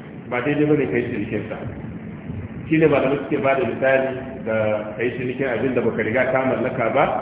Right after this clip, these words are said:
kamar misali kai cinikin dukiyar wani wanda ba ta bace. Misalin sa shine mutum, ah, ya tafi ya karɓo kaya ya zo ya saida wanda ba mallakar shi bane.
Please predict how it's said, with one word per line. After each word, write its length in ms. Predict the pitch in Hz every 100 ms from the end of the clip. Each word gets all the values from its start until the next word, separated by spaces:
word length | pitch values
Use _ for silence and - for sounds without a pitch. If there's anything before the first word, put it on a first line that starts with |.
| - - - - - - - - -
kamar 240 | 104 135
misali 380 | 127 131 127 120
kai 180 | 117 117
cinikin 380 | 120 120 139 127
dukiyar 440 | 135 131 127 123 127
wani 380 | 135 143 151 -
wanda 200 | 135 131
ba 120 | 117 113
ta 160 | 139 135
bace. 380 | 127 143 143 143 139 - - - - - - - - -
Misalin 540 | 117 120 151 143 143 -
sa 80 | -
shine 220 | 143 139
mutum, 340 | 120 120 143 135 127 - - - - - -
ah, 260 | 131 123 120
ya 180 | 120 117
tafi 420 | 113 139 143 143
ya 140 | 123 117
karɓo 400 | 131 143 135 135
kaya 340 | 139 139 143
ya 120 | 135
zo 100 | 120 123
ya 100 | 113
saida 280 | 127 123 120
wanda 200 | 143 131
ba 160 | 117
mallakar 400 | 117 123 139 123
shi 100 | 120
bane. 220 | 110 110